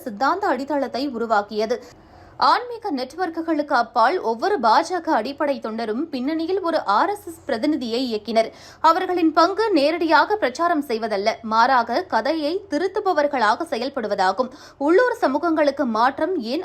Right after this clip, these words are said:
அவசியம் என்பதை விளக்குவது, எதிர்க்கட்சிகளின் கருத்துக்களை எதிர்ப்பது மற்றும் பொது உணர்வு சரியான திசையில் நகர்வதை உறுதி செய்வதாகும். முன்பு அரசியல் அதிகாரம் கைமாறிய நேரத்தில் சித்தாந்த மாற்றம் ஏற்கனவே உறுதிப்படுத்தப்பட்டுவிட்டது. அதேபோல, டெல்லியில்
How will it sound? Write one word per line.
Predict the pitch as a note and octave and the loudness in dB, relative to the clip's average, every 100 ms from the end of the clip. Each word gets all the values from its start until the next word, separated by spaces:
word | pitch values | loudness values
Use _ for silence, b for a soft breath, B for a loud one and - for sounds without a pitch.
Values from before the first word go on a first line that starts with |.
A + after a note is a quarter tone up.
| A3+ | -4
அவசியம் | A#3+ C#4+ F4+ D#4 | -6 -4 -2 -2
என்பதை | A#3+ A3+ A#3+ | -2 -4 -6
விளக்குவது, | G#3 G#3+ C4 B3+ G#3+ A3 A3 G#3+ | -4 -4 -2 -2 0 0 0 -2
எதிர்க்கட்சிகளின் | C4+ - - F#4+ F4 E4 C#4+ | -2 -2 -4 -4 -2 -2 -2
கருத்துக்களை | A#3 C#4+ D#4 C#4+ C4 G3+ | 0 0 2 0 0 -2
எதிர்ப்பது | C#4 D4+ C#4 | -2 0 0
மற்றும் | A3 G3+ C4 F#4 B B - | -2 -2 -2 -2 B B 0
பொது | F#4 A#4+ | 2 2
உணர்வு | G#4 F#4+ D#4 F#4 | 2 0 0 -2
சரியான | D#4+ B3+ C#4+ F#4 | 0 0 2 2
திசையில் | F4+ C4 D#4 D4 B3 | 0 -2 -2 -2 -2
நகர்வதை | G#3+ C4 C4 A#3+ F4 C4+ | -2 0 0 -2 -2 -2
உறுதி | D4 G4 F#4+ | 0 0 0
செய்வதாகும். | C4 G#3 F#3+ F#3 A#3+ A#3 B B | -2 0 2 2 -2 -8 B B
முன்பு | D#4 E4+ E4+ C#4 | -2 2 2 4
அரசியல் | F4 G#4+ A4 G4+ | 2 0 -2 -2
அதிகாரம் | D4 D#4 D4+ C#4+ E4+ | -2 0 2 2 0
கைமாறிய | - D4+ F4+ F4 E4 A#3 | 0 0 0 0 -2 -4
நேரத்தில் | A#3 A#3 B3 F#4 - | -4 -4 -4 -4 -6
சித்தாந்த | G#3 C#4 G4 G#4+ A#3+ | 0 2 2 0 2
மாற்றம் | A#3+ C#4 D4 F#4 A3+ | 2 2 -2 -2 -2
ஏற்கனவே | C#4+ - E4 C#4 F#4+ C4+ | -2 -2 -4 -2 -2 -2
உறுதிப்படுத்தப்பட்டுவிட்டது. | D#4+ F4+ D4 A3+ A#3+ G#3+ G3+ G3 G3 A#3+ C4 B B A3+ | -2 -2 -2 -2 -4 -8 -8 -6 -2 0 0 B B -4
அதேபோல, | B3+ C4 A#3+ A#3+ F4 | -2 -2 -2 -2 2
டெல்லியில் | C#4 C#4 C#4+ D4+ | 2 0 -2 -2